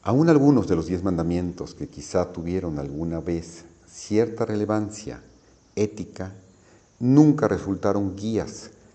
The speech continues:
satisfactorias para la resolución de problemas morales particulares.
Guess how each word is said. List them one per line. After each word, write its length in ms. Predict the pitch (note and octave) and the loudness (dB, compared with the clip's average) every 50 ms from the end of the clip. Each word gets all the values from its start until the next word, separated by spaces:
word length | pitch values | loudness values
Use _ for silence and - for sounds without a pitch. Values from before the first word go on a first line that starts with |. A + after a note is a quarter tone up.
| _ _ _ - | _ _ _ -18
satisfactorias 1080 | - - A#2+ A2+ A#2 - G#2+ - - G#2+ F#2+ - - - A2 G#2+ G2+ E2 C#2+ C2+ - - - - - _ _ _ _ _ _ _ _ _ _ _ | -2 -2 -2 0 0 -8 -12 -6 -6 -6 -6 -6 -4 -2 -2 -2 -2 -4 -10 -10 -12 -14 -20 -20 -20 _ _ _ _ _ _ _ _ _ _ _
para 240 | _ - G2 F2 F#2 | _ 0 2 2 2
la 160 | F#2 F#2 F2 | 0 0 0
resolución 800 | E2+ F2+ E2 - - E2+ D#2+ D#2 - - - F#2+ F2+ F2 E2+ D2+ | 0 -2 -4 -4 -6 -6 -6 -6 -10 -8 -6 -4 -2 -2 -4 -4
de 60 | D2 D2 | -8 -10
problemas 680 | - - C#2+ C#2+ D2 D2+ D2+ D2 C#2 C2 - - - | -10 -8 -8 -6 -6 -6 -6 -8 -10 -12 -16 -16 -16
morales 540 | C#2+ C#2 C#2 C#2 D2+ D2+ D2 B1+ - - - | -14 -12 -10 -8 -8 -8 -8 -10 -12 -16 -20
particulares. 920 | - - - - _ - - - - C2+ - - - - - - - - | -18 -18 -18 -18 _ -20 -20 -16 -14 -14 -12 -14 -16 -18 -20 -20 -20 -20